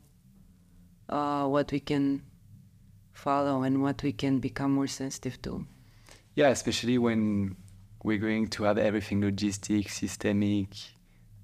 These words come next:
Speaker 2: everything that is a back office of the creation industry or everything be replaced by A I. So then what we, comes left to you will be your potential to create from your heart, and,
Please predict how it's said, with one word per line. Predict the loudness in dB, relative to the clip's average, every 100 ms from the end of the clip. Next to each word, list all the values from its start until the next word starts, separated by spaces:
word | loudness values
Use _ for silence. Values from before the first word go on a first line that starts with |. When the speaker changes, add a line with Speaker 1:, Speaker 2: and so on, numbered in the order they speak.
| -20 -6
Speaker 2:
everything | -2 0 0 0 2 2 2
that | 0 -2
is | -4 -2
a | 2
back | 2 2
office | -2 0 0 0 -2
of | 0 0 0
the | -2
creation | -2 0 0 0 2 2
industry | 2 0 -2 0
or | 2 4
everything | 2 -2 -2 0
be | 0
replaced | 0 0 0 0
by | 0
A | 0
I. | 2 2 2
So | -2 -4 -2
then | 0 0 0 0 0 -4
what | -4 -6 -4
we, | -4 -4 -6 -6
comes | -2 0 0 -4
left | -2 -2 -4 -4
to | -2
you | 0 0 0 -6 -20 -20 -20 -20 -6
will | -2
be | 0 2
your | 2 2 2
potential | -2 -2 0 0 0 0
to | -2 -6
create | -2 -4 -4
from | -4 -2
your | 0 0
heart, | 0 0 -2
and, | -2 -2 -2